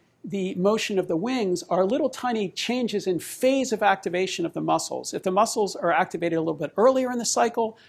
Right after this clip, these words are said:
the muscles are stiffer. If the muscles are activated a little later in the cycle, they're more compliant. And those changes in stiffness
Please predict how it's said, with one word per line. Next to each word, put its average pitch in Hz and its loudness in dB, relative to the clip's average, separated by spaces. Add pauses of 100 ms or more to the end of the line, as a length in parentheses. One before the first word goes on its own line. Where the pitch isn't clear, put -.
(120)
the 165 -4
muscles 156 0
are 147 -4
stiffer. 240 2 (1080)
If 196 -2
the 170 0 (200)
muscles 185 2
are 165 0
activated 170 0
a 170 0
little 165 0
later 190 2
in 185 -2
the 180 -2
cycle, 175 0 (160)
they're 165 2
more 170 2
compliant. 143 -4
And 151 -6
those 160 -4
changes 202 0
in 160 -2
stiffness - -4